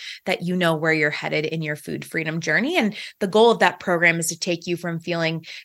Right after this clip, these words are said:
maybe stuck and in a state of analysis paralysis into feeling more unstoppable, like the confusion has been lifted, like you really understand how recovery works and all the different components and puzzle pieces. So, um,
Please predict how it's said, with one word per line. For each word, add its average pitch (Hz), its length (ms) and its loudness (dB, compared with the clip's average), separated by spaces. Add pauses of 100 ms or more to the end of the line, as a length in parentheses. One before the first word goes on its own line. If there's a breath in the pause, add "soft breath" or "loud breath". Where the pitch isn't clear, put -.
maybe 320 180 4
stuck - 640 2
and 190 100 -2
in 180 80 -2
a 180 80 -2
state 180 360 0
of 190 60 -2
analysis 185 580 2
paralysis 185 840 0
into 214 840 2 (340 loud breath)
feeling 165 760 2
more 180 220 2
unstoppable, 165 800 4
like 156 180 2
the 160 60 -4
confusion 175 640 -4
has 156 240 -6
been 156 180 -4
lifted, 254 520 2
like 175 180 -2
you 160 80 -6
really 196 320 2
understand 170 500 -2
how 160 180 -2
recovery 160 540 -4
works 226 400 -2
and 185 100 -4
all 175 100 -2
the 170 80 -8
different 175 260 -6
components 170 500 -6
and 165 100 -8
puzzle 165 300 -4
pieces. 175 520 -4
So, 156 220 4 (420 loud breath)
um, 185 440 4